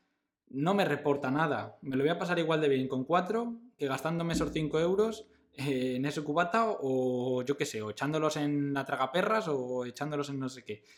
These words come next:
Sé que al final con ese dinero voy bien y voy a estar feliz y me lo voy a pasar bien. No necesito más dinero. Ese dinero que sube... Es como los costes en economía, al final como los costes marginales.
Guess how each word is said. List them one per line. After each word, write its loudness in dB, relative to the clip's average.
Sé -4
que -4
al -2
final -2
con 0
ese -2
dinero 0
voy 4
bien -4
y -2
voy 0
a 0
estar -4
feliz -4
y -4
me -4
lo -4
voy -4
a -8
pasar -10
bien. -2
No -2
necesito -6
más 0
dinero. -4
Ese -4
dinero 0
que 0
sube... -4
Es -4
como 2
los 4
costes -4
en -2
economía, -2
al -10
final -2
como -2
los -4
costes -4
marginales. -4